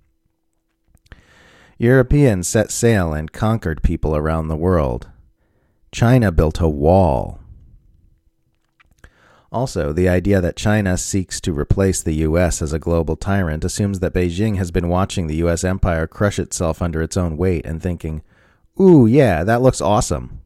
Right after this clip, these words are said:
Let's definitely do that." It says so much about how propagandized people are and how insulated their ideological echo chambers have become,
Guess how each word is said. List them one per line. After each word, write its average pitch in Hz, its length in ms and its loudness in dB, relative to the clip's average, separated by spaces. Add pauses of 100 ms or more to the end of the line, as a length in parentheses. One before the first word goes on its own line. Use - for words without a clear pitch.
Let's 120 200 -4
definitely 120 500 0
do 85 200 -2
that." 87 400 -2 (3250)
It 101 140 -4
says 127 260 4
so 143 200 4
much 123 260 2
about 95 220 0
how 98 160 0
propagandized 98 880 0
people 87 320 0
are 78 300 -2
and 95 160 -4
how 95 180 -2
insulated 110 600 0
their 87 180 -2
ideological 95 560 0 (180)
echo 92 220 -2
chambers 80 480 -6
have 78 180 -6
become, 78 580 -6